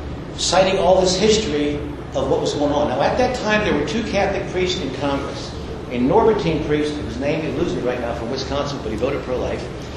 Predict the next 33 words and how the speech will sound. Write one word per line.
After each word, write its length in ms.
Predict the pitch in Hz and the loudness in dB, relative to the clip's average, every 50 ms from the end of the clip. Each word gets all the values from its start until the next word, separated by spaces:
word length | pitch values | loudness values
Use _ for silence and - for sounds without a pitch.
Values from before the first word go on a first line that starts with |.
| - - - - | -10 -8 -4 -2
and 460 | 190 208 185 156 147 156 175 - - - - - - - | 0 2 4 4 4 2 2 -2 -4 -6 -8 -8 -6 -2
Father 220 | - 131 143 - - | 0 2 4 4 6
Bob 220 | 170 170 170 165 | 6 6 6 6
Drinan, 400 | - 190 214 214 190 151 - - - - - - - - - - - - - | 4 2 4 4 2 0 0 -4 -6 -6 -8 -8 -10 -10 -10 -10 -6 -2 -2
a 120 | - - | 0 2
Jesuit, 400 | - 202 240 208 120 104 104 104 - - - - - - - - - - | 4 4 4 4 4 2 -2 -4 -4 -6 -8 -8 -10 -10 -10 -10 -4 0
whom 420 | - 165 156 156 - - 123 123 | 2 4 4 4 2 0 0 2
one 200 | 139 180 202 208 | 4 4 6 6
time 320 | 208 - 175 185 185 180 160 | 4 4 4 6 6 6 6
when 100 | 156 151 | 6 6
I 120 | 160 175 | 4 6
got 160 | 175 165 165 | 6 6 6
on 120 | 160 156 151 | 6 6 4
the 120 | 151 151 | 4 4
elevator 400 | 156 165 180 180 160 151 143 139 | 4 4 4 6 6 6 4 4
with 180 | 135 127 - - | 2 0 -2 0
Congressman 440 | 151 156 151 156 151 - 156 143 127 | 0 2 2 2 2 2 0 0 2
Dornan, 420 | 156 147 135 127 127 - 127 - - - - - - - - - - - - - - - - | 2 2 2 2 2 0 -2 -4 -6 -8 -10 -10 -10 -10 -10 -8 -10 -10 -10 -10 -10 -6 0
Father 340 | 160 165 170 170 170 165 170 - - - - | 4 4 6 6 4 2 -2 -4 -6 -6 -2
Congressman 420 | - 160 156 156 - - 143 123 | 0 2 2 2 0 0 0 0
Drinan 300 | 135 165 180 180 160 139 | 2 2 4 4 4 2
was 180 | 120 110 - - | 0 0 -2 0
there. 340 | 117 107 107 110 104 - - - - - - - - - - - | 0 0 0 0 -2 -4 -6 -8 -8 -8 -8 -10 -10 -8 -2 2
Dornan 260 | 170 202 208 196 185 | 4 4 4 6 4
goes 180 | 170 147 - | 4 4 4
up 120 | 170 175 170 | 4 4 4
and 80 | 165 | 2
says, 240 | 139 - 156 147 - - - - - - | 2 2 4 4 2 0 -2 -4 -4 2
"Father 300 | - 254 262 254 254 247 | 4 6 8 8 8 8
Death, 260 | 262 269 262 - - | 8 6 6 6 6
how 220 | - 208 226 226 226 | 6 6 6 6 6
you 80 | 226 - | 2 2
doing?" 280 | 254 262 254 - - | 2 2 2 2 2